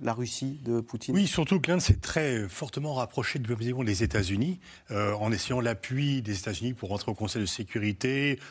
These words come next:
Speaker 2: pour lutter contre la Chine. Mais deux tiers de son armement vient de Russie.
Speaker 1: Ah.
Speaker 2: Et les liens, euh, historiques, l'Inde était le roi des no-, pays non alignés, tout en étant très proche de l'Union soviétique. Donc ils ont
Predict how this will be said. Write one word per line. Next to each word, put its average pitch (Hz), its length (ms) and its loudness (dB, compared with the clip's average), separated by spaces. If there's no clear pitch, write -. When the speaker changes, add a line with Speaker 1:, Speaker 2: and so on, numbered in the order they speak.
Speaker 2:
pour 110 160 0
lutter 117 220 2
contre 107 280 -4
la 101 120 0
Chine. 175 320 0
Mais 156 300 0
deux 127 180 0
tiers 151 360 0
de 117 100 2
son 120 180 -4
armement 110 380 0
vient 113 240 -2
de 107 80 -2
Russie. 107 420 0
Speaker 1:
Ah. - 100 -12
Speaker 2:
Et 113 40 -4
les 107 120 0
liens, 143 360 2
euh, 107 140 0
historiques, 120 440 0
l'Inde 131 120 2
était 113 200 -2
le 104 100 0
roi 123 260 0
des 101 260 2
no-, 107 200 0
pays 117 120 2
non 110 100 2
alignés, 104 260 2
tout 135 100 0
en 110 40 0
étant 110 220 0
très 120 220 0
proche - 320 0
de 120 80 2
l'Union 110 200 2
soviétique. 98 480 -2
Donc 120 220 -2
ils 113 180 2
ont 156 140 2